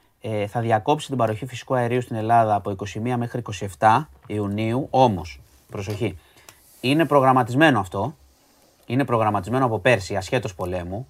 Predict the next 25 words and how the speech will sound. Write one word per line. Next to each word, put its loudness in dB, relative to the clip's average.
θα -12
γινότανε -2
συντήρηση. -2
Θα -4
σου, -14
θα -6
μου -6
πει -2
τώρα 6
κανείς -2
ότι, -4
εντάξει, 4
τώρα 4
είναι 6
άλλο 10
το -2
πλαίσιο, -2
αλλά 4
είναι 4
προγραμματισμένο, 2
θα -6
γίνει -2
συντήρηση -6
στον -10
Turk -4